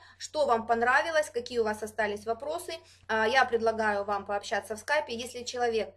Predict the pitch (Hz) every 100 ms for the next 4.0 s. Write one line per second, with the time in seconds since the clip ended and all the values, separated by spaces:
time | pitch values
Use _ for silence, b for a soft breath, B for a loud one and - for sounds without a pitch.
0 | b 226 254 277 294 226 240 247 254 -
1 | 262 - 247 226 233 208 208 208 202 208
2 | 254 247 233 226 233 220 220 214 330 311
3 | 226 220 226 214 214 226 208 208 180